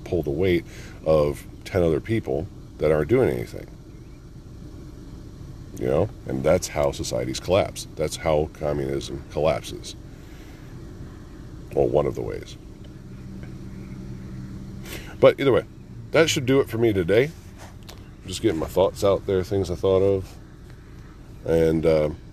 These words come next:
hopefully, the whole damn planet doesn't light up on fire within the next week.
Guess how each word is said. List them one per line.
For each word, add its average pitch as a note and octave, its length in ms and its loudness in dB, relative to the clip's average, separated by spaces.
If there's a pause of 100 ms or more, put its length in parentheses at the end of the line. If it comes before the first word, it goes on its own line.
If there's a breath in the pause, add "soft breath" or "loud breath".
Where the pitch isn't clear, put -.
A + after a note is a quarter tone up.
(580)
hopefully, B2 580 6 (1080 loud breath)
the F2 60 -10
whole G2+ 280 4 (1120)
damn F#2 520 6 (2750)
planet G2+ 400 6
doesn't F#2+ 440 -2
light F#2 300 4
up F#2+ 140 0
on F2+ 140 2
fire F#2+ 320 6
within F#2 260 2
the F2+ 60 2
next F2+ 280 0
week. F#2+ 180 -2